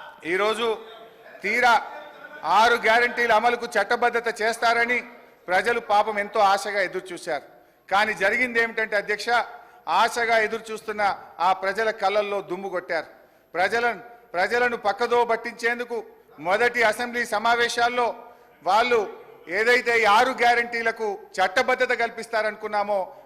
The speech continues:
అది లేకుండా శ్వేతపత్రాల పేరిట మొదటి శాసనసభలో కపట నాటకం ఆడారు. చట్టబద్ధత ఏమైందని అడుగుదామందంటే రాహుల్ గాంధీ గారు అయితే ఢిల్లీలో ఉంటారు. చట్టబద్ధత హామీ ఏమైందో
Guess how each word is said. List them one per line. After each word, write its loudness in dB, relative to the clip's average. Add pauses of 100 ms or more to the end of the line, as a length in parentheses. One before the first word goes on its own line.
అది -2
లేకుండా 0
శ్వేతపత్రాల -4
పేరిట -2 (340)
మొదటి -4
శాసనసభలో -4
కపట -6
నాటకం -8
ఆడారు. -4 (500)
చట్టబద్ధత 0
ఏమైందని 2
అడుగుదామందంటే 0 (360)
రాహుల్ 2
గాంధీ 0
గారు 0
అయితే -2
ఢిల్లీలో -2
ఉంటారు. -4 (500)
చట్టబద్ధత 2 (460)
హామీ 2
ఏమైందో 2